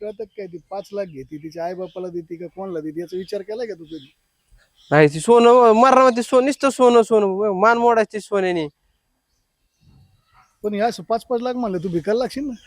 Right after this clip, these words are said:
Speaker 2: मग काय होईल, काहीतरी या-, ओ, हिचं उपायच करावा लागेल काहीतरी, पण काय करावं तीच
Speaker 1: नाही,
Speaker 2: कळा.
Speaker 1: तुला मी एक आयडिया सांग, तेवढं ऐक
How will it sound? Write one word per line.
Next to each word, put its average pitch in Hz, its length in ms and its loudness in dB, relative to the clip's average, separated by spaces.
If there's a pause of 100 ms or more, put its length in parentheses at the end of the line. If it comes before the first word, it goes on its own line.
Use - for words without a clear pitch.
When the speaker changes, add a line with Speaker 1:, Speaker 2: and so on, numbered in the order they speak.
(260)
Speaker 2:
मग 160 100 2
काय 226 160 6
होईल, 208 180 6
काहीतरी 185 440 6
या-, 196 220 6
ओ, 226 200 6
हिचं 220 360 0
उपायच 254 360 4
करावा 233 260 4
लागेल 226 140 4
काहीतरी, 214 280 2
पण 151 180 -6
काय 208 180 4
करावं 220 360 4
तीच 214 240 -8
Speaker 1:
नाही, 165 140 -6
Speaker 2:
कळा. 143 60 -8
Speaker 1:
तुला 220 260 -18
मी 220 60 -12
एक 214 100 -14
आयडिया 208 240 -4
सांग, 185 220 -16
तेवढं 196 220 -10
ऐक 175 140 -8